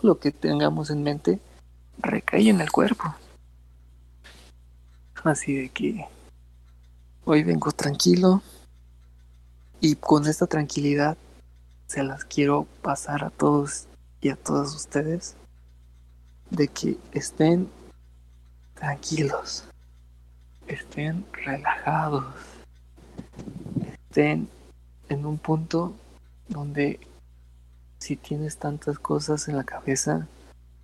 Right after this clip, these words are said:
o tantas cosas te están pasando en toda esta semana o en la anterior semana,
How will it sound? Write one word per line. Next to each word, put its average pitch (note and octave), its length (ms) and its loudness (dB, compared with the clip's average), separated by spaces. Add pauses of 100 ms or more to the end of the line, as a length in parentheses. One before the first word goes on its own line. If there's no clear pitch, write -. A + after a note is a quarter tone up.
o D3+ 100 0
tantas - 360 -8
cosas C#3+ 340 -2
te - 100 -10
están C#3 260 -6
pasando C#3+ 500 -6 (180)
en C#3+ 160 -8
toda C#3+ 240 -2
esta C#3+ 200 -8
semana D3 520 -6 (640)
o D#3+ 80 0
en D3+ 80 2
la C#3+ 60 -2
anterior D3 320 2
semana, D#3 440 0